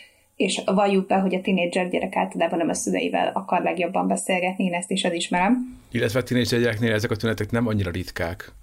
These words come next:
Speaker 1: Igen, igen,
Speaker 2: amúgy
Speaker 1: igen,
Speaker 2: sem.
Speaker 1: de hogy azért, azért te is tudod a gyereknél, hogy mondjuk, ha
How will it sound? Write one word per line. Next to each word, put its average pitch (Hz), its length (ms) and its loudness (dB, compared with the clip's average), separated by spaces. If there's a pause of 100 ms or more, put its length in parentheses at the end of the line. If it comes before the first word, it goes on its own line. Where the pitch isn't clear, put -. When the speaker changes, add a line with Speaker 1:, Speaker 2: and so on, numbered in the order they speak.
Speaker 1:
Igen, 214 360 4
igen, 208 140 4
Speaker 2:
amúgy 190 200 4
Speaker 1:
igen, 175 180 2
Speaker 2:
sem. 190 80 4
Speaker 1:
de 208 100 6
hogy 214 280 2
azért, - 500 0
azért 214 320 2
te 240 100 2
is 202 200 2
tudod 190 300 2
a 190 40 4
gyereknél, 185 600 2
hogy 185 200 2
mondjuk, 185 400 0
ha 185 480 2